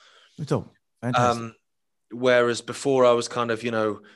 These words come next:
Speaker 2: doing podcasts here and there, still playing gigs, which have all gone obviously 'cause of all this nonsense.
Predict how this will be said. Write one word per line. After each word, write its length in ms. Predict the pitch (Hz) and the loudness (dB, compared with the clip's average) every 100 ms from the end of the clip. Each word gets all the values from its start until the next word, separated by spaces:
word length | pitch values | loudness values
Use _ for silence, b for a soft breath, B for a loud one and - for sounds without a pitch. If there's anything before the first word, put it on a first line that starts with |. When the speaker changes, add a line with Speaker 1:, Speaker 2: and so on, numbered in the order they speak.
| b - | b 0
Speaker 2:
doing 220 | 123 113 | 0 0
podcasts 500 | 127 117 - 110 110 | -2 -2 0 -2 0
here 160 | 110 107 | -2 -2
and 140 | 107 | -2
there, 200 | 107 104 | -4 -4
still 200 | - 120 | -4 -6
playing 340 | - 110 110 | -4 -4 -4
gigs, 560 | 107 110 101 101 - - | -6 -6 -6 -10 -10 -12
which 160 | 101 - | -12 -12
have 120 | 101 | -8
all 100 | 101 | -6
gone 220 | 95 98 | -4 -4
obviously 300 | 98 92 - | -4 -8 -12
'cause 240 | - 95 - | -12 -12 -12
of 120 | - _ | -16 _
all 120 | 98 | -12
this 160 | 98 - | -10 -10
nonsense. 420 | 101 101 98 - | -12 -14 -16 -18